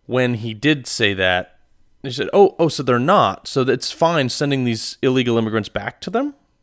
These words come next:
And of course, the Democrat, "Oh, whoa, whoa, whoa, whoa, well, you know, they have to come here for," uh, round and round and round it goes. So this is, <laughs> you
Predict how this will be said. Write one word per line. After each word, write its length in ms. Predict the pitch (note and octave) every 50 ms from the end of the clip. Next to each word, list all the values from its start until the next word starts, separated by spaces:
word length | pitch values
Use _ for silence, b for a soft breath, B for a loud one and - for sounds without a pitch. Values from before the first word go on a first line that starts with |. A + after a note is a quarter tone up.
| _ _ _ _ _ _ _ _ _ _
And 160 | D3+ C#3 C#3
of 100 | B2+ -
course, 220 | - F3+ E3+ - -
the 80 | D#3
Democrat, 400 | C#3 B2 C3+ B2+ B2 F3+ A#3+ - -
"Oh, 140 | G#3 A#3
whoa, 120 | A3+ G3+ F3+
whoa, 140 | D#3+ D3+ C3+
whoa, 220 | B2 A#2 A2+ A2
whoa, 100 | A2 G#2+ G#2+
well, 440 | A2 D3+ F3+ F3 D3 C3 A#2+ A#2 A#2
you 120 | A#2+ B2
know, 100 | B2+ A#2+
they 120 | A#2 A#2
have 220 | A2 - E3+ E3+ -
to 60 | -
come 200 | C3+ - C#3 C3
here 180 | B2 C#3 C3 A#2+
for," 100 | - -
uh, 140 | - C#3 - - _ _ _ _ _ _ b b b b b b b b b -
round 320 | - G2+ G#2 G#2+ A2 A#2
and 120 | A#2 A2+ G#2+
round 280 | G#2+ G#2 G#2+ A2 A2+
and 100 | A#2 A2
round 220 | G2 F#2 G2 G#2 G#2+
it 100 | G2+ -
goes. 360 | G2 E2+ E2 - - - - _ _ _ _ _ _ _ _ _ _ _ _ _ _ _ _ _ _ _ _ _ _ _ _ _ _
So 380 | - - A#2 G#2 G#2 G#2+ - -
this 320 | - B2+ B2+ D3+ D#3 - -
is, 480 | C#3 B2 A#2 A2+ - - - - b b b b b b b
<laughs> 360 | b b b _ _ - - -
you 100 | E3+